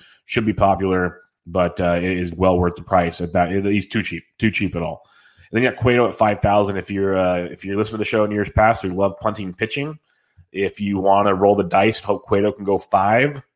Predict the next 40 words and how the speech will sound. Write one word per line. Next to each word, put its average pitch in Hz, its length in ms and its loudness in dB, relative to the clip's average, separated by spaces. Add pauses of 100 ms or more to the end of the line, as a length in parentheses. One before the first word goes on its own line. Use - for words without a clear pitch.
(160)
and 95 200 -6
give 90 180 -2
you, 92 120 0
like, 90 220 -2
double-digit 98 480 -2
points, 110 340 -2
you're 90 120 -6
gold 98 300 2
at 107 80 0
five 110 260 2
thousand. 113 420 -2 (380)
That's 90 220 -2
a 90 280 -2
obviously 95 480 0
very, 92 340 0
very 92 240 0
difficult 92 640 -6
Dodgers 90 420 2
lineup. 90 520 0 (100)
Something 95 280 -2
to 92 60 -4
keep 101 220 -2
in 95 60 -4
mind 92 260 0
there. 101 280 2 (340)
And 98 120 -2
Cueto 127 440 4
coming 113 260 0
off 117 140 0
the 104 120 -4
injury, 113 320 0
we 110 100 4
don't 101 120 4
know 107 80 0
exactly 98 320 0
how 98 140 2
long 104 140 4
he's 95 100 -2
gonna 92 140 -4
go. 90 440 2